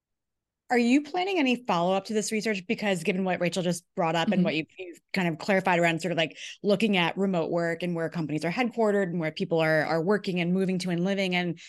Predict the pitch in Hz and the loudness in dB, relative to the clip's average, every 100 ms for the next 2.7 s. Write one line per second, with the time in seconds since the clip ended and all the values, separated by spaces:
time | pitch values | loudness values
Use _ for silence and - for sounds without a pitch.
0 | - - - 214 196 175 170 165 - - | -20 -20 -6 0 2 2 2 2 0 0
1 | 170 180 196 180 - 214 214 190 175 170 | -2 0 0 0 -4 -2 0 0 0 0
2 | 170 180 - 175 165 160 | 0 -4 -2 -2 0 0